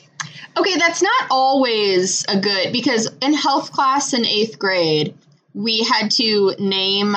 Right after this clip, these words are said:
our team after something to do with the human body, and so my table was the scrotums all semester because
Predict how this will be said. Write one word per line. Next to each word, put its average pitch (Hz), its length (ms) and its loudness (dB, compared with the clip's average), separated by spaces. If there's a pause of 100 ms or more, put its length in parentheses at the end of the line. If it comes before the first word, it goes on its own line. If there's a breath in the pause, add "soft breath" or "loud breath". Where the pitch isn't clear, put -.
our 185 400 2
team 190 600 0
after 185 1080 0
something 208 560 -2
to 220 100 0
do 196 220 0
with 190 140 -2
the 190 60 -4
human 180 440 0
body, 220 640 0
and 214 180 -2
so 214 160 -2
my 196 220 0
table 202 540 0
was 185 220 -2
the 185 80 -4
scrotums 147 680 -2
all 170 160 0
semester 160 560 -4
because 165 480 -2